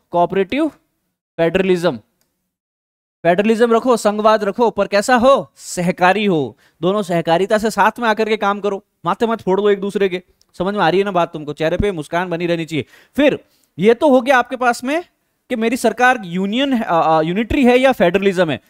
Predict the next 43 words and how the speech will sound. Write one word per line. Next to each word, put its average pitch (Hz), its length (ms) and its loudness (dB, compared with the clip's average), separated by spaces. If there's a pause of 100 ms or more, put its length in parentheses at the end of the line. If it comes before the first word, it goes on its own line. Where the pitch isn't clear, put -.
(120)
तो 285 340 4 (240)
अभी 240 420 -2
आपने 202 520 -2
पढ़ते 202 280 -2
पढ़ते 220 240 -4
पता 208 260 0
कर 202 120 0
लिया 220 140 0
कि - 140 -2
हमारी 190 200 -2
सरकार 214 340 0
तो 254 160 -2
सर 262 240 0
कैसी 214 280 -2
है, 262 180 -4 (200)
फेडरल 156 300 2
गवर्नमेंट 220 420 0
है, 214 80 -6 (180)
केंद्र 170 260 0
और 202 80 0
राज्य 165 220 0
सरकार 190 360 0
में 196 100 -6
जो 185 140 -2
है 185 240 0 (300)
पावर्स 170 280 2
को 214 80 -2
डिस्ट्रीब्यूट 185 480 -6
करता 226 240 2
है 226 40 0
कॉन्स्टिट्यूशन, 202 640 -4 (180)
ठीक 196 220 -6
है 214 60 -2
सर। - 140 -12 (580)
तो 294 80 0
फेडरल 214 360 2
गवर्नमेंट 262 320 4
में 294 160 -2
भी 311 80 -4
basically 285 400 -4
टाइप्स 294 260 2
होते 226 200 -8
हैं, - 80 -18